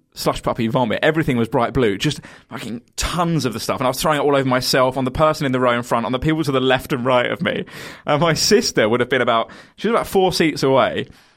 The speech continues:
I don't think we had, and there weren't mutual friends in between.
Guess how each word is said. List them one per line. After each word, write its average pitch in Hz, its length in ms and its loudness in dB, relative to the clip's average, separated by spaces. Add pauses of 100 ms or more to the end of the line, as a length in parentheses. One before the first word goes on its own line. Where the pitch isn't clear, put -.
(140)
I 139 60 0
don't 202 100 2
think 151 140 0
we 156 80 4
had, 143 140 2
and - 440 -12
there 160 60 2
weren't 185 160 2
mutual 185 260 -2
friends 143 220 0
in 120 60 0
between. 120 440 -2